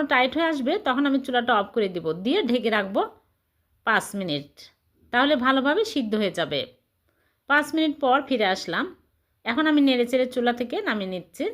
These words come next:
চুলা থেকে নামিয়ে একটা প্লেটে ঢেলে নেব, নিয়ে ঠান্ডা করে নেব।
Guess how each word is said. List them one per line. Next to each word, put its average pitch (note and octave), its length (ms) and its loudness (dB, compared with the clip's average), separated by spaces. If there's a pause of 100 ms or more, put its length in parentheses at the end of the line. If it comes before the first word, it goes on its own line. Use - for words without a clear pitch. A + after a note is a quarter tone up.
চুলা C#4+ 220 -4
থেকে D4 240 -2
নামিয়ে C#4+ 280 2
একটা B3 200 -2
প্লেটে A3 300 -2
ঢেলে G#3+ 260 0
নেব, D3+ 200 -6 (680)
নিয়ে C#4 240 2
ঠান্ডা A#3 300 2
করে G3+ 220 -4
নেব। D#3 200 -6